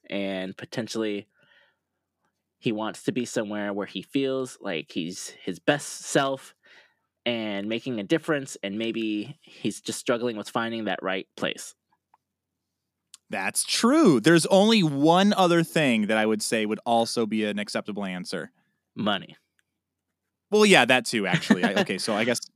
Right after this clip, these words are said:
Speaker 2: I guess two things. But one, the other thing I would say is, you know, Jess and I are trying to make a baby. And,
Speaker 1: I was gonna
Speaker 2: uh,
Speaker 1: say that, but I didn't wanna, like, put that on air. Like, I don't know. That's not my business,
Speaker 2: Oh,
Speaker 1: so.
Speaker 2: no. That's, that's totally
Speaker 1: <laughs>
Speaker 2: fine. The
Speaker 1: Yeah.
Speaker 2: Dudas Colony now,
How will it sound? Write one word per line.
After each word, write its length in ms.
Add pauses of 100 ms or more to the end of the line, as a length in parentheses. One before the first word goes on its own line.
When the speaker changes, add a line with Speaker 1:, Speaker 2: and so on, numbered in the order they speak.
(200)
Speaker 2:
I 80
guess 200
two 180
things. 280
But 220
one, 300
the 160
other 180
thing 240
I 80
would 160
say 180
is, 300
you 80
know, 100
Jess 240
and 80
I 40
are 80
trying 340
to 180
make 160
a 60
baby. 400
And, 160
Speaker 1:
I 160
was 80
gonna 100
Speaker 2:
uh, 160
Speaker 1:
say 120
that, 100
but 80
I 40
didn't 120
wanna, 140
like, 200
put 160
that 120
on 100
air. 220
Like, 140
I 40
don't 100
know. 100
That's 140
not 120
my 100
business, 260
Speaker 2:
Oh, 240
Speaker 1:
so. 60
Speaker 2:
no. 220 (260)
That's, 200 (160)
that's 180
totally 300
Speaker 1:
<laughs> 60
Speaker 2:
fine. 300 (680)
The 120
Speaker 1:
Yeah. 140
Speaker 2:
Dudas 160
Colony 420
now, 260